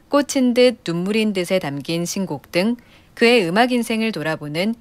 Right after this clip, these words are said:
이십여 곡을 선보입니다. 티켓 예매는 인터파크와 예스 이십사에서 하실 수 있습니다. 서울시 청소년 국악단은 창단 십 주년을 맞아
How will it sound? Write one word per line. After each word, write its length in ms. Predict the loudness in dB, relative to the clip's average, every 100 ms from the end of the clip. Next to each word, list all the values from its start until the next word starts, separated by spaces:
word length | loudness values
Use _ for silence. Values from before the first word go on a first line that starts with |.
| -8
이십여 420 | -6 -4 0 0
곡을 380 | -2 -4 -2 -2
선보입니다. 720 | -4 -2 -2 -2 -6 -10 -12 _ _ _ _ _ _ _ _ _ -4
티켓 340 | 0 2 4
예매는 460 | 4 2 4 2 0
인터파크와 1000 | -2 -2 -2 -4 -8 -8 -4 -2 -2 -4 _ -2
예스 320 | -2 -2 -2
이십사에서 840 | -2 -2 -8 -4 -2 -2 0 0
하실 360 | 0 -4 -6 -6
수 240 | -6 -6
있습니다. 680 | -6 -6 -6 -6 -6 -10 -14 _ _ _ _ _ _ _ _ _ _ _ _ _ _ _ _ _ _ _ _ _ -20 _ -20 _ -20 -20 -20 -16
서울시 400 | 2 6 6 4
청소년 540 | 0 0 0 2 2 0
국악단은 680 | 0 -2 0 -4 -2 -4 -4
창단 360 | -6 -2 -2
십 140 | -2 -6
주년을 400 | -4 -2 -2 -4
맞아 480 | -6 -2 0 0